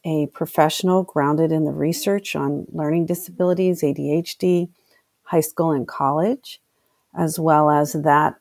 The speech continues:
of the realities that a parent experiences, and then my own struggles with school and identity around being a young adult and then adult with dyslexia.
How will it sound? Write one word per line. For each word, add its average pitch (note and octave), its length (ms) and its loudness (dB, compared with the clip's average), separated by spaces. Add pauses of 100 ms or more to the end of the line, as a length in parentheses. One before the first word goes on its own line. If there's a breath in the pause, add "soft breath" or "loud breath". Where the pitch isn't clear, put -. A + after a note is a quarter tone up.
of D#3 440 0
the D#3+ 80 0
realities D#3+ 840 4
that D#3 180 4
a - 40 -4
parent E3 600 -2
experiences, A3 1160 0 (560)
and G3+ 340 4
then G3 600 6
my E3+ 460 6
own F#3+ 600 6 (100)
struggles F3+ 600 4
with E3 340 4 (480)
school F3+ 560 6
and E3+ 260 2
identity D#3+ 800 2
around D#3 680 2
being D#3 380 -2 (160)
a F#3 60 2
young E3 320 4
adult D#3 520 2
and D#3+ 160 -2
then D#3 160 0
adult A3 540 4
with E3 240 -10
dyslexia. - 600 -8